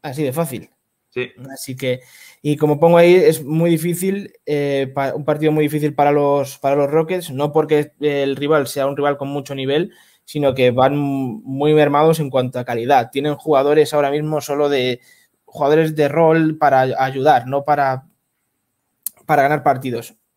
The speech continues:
Speaker 1: Todo el peso sobre Christian Wood hoy. Ahora, ¿quién es la estrella?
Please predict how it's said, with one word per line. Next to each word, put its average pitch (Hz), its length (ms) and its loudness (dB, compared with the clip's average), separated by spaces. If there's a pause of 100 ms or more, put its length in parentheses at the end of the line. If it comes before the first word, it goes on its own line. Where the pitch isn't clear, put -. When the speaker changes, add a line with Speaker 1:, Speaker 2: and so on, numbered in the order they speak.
(240)
Speaker 1:
Todo 180 200 4
el 170 60 0
peso 208 640 -2
sobre 131 800 0
Christian 156 380 -4
Wood 139 160 -2
hoy. 123 240 -4 (1120)
Ahora, 226 320 4
¿quién 214 160 2
es 196 80 0
la 190 80 2
estrella? 180 520 -4